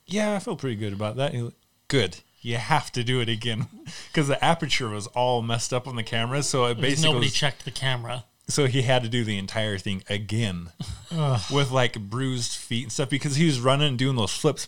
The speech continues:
Speaker 1: onto cement ground and s-
Speaker 3: Yeah.
Speaker 1: without a pad. So he's all, like, bruised up and, man, it would suck. <laughs> Yeah, but, uh, people that wanna see that is the dance scene for Make 'Em Laugh.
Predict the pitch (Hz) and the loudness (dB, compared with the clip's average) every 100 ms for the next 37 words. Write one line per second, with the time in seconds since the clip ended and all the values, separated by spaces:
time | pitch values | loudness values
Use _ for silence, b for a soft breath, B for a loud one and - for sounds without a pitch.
0 | - 123 135 131 - 101 101 127 - 107 | -2 0 2 0 0 0 -2 -2 -4 -2
1 | 107 131 143 160 127 113 117 101 - 104 | 0 -2 -2 0 0 2 0 0 -2 -2
2 | 117 143 - - 110 107 110 98 101 - | 0 -2 -4 -4 -2 0 0 -2 -6 -12
3 | - 104 107 98 101 104 107 95 87 87 | -10 -6 -4 -4 -4 -4 -6 -8 -8 -10
4 | b b b b b 120 _ - 92 85 | b b b b b -20 _ -14 -12 -12
5 | 80 - 135 - - - - 127 - 95 | -14 -18 -18 -10 -4 -2 -2 -2 -2 -2
6 | - 190 147 - 208 - - - 190 - | -4 -6 -6 -2 -2 0 -2 -2 -8 -6
7 | 160 - - B B B B B B _ | -12 -12 -16 B B B B B B _
8 | _ _ _ b b b _ _ _ _ | _ _ _ b b b _ _ _ _
9 | - 107 95 101 123 - 135 135 123 110 | -10 -4 -2 0 -2 0 0 2 2 2
10 | 143 120 113 113 107 - 110 104 113 104 | 2 2 2 2 0 0 0 0 0 -2
11 | - - _ - 101 90 110 117 - 117 | -8 -10 _ -6 -4 -2 0 0 -2 -2
12 | 104 - 107 95 92 110 - 95 85 87 | -2 -4 -6 -4 0 -2 -2 -4 -4 -6
13 | 87 - - | -6 -12 -18